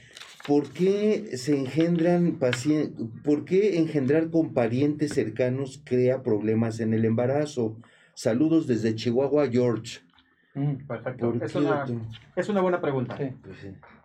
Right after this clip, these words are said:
Speaker 3: Es, el problema no es tanto,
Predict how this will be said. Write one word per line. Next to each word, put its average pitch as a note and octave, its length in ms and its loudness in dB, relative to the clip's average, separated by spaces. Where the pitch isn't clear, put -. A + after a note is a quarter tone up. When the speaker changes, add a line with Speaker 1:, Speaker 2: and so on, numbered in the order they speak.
Speaker 3:
Es, D3 580 -4
el E3+ 200 -2
problema G#3 680 0
no D#3 280 -2
es - 200 -12
tanto, G3 680 -2